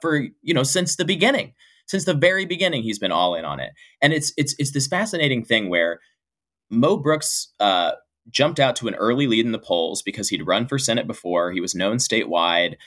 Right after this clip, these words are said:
He got this endorsement from Donald Trump. But then after that,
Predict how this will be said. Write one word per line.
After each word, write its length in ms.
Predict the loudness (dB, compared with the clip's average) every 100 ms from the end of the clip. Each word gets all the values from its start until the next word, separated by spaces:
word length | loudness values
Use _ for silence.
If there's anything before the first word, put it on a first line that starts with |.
| -20 _
He 80 | 2
got 220 | 2 2
this 280 | -4 -6 -8
endorsement 520 | -6 -2 -2 -2 -8
from 120 | -6 -2
Donald 300 | 0 0 -2
Trump. 320 | 0 0 -4 -16 _ _
But 80 | 0
then 100 | 2
after 240 | 2 0
that, 360 | 2 2 2 -2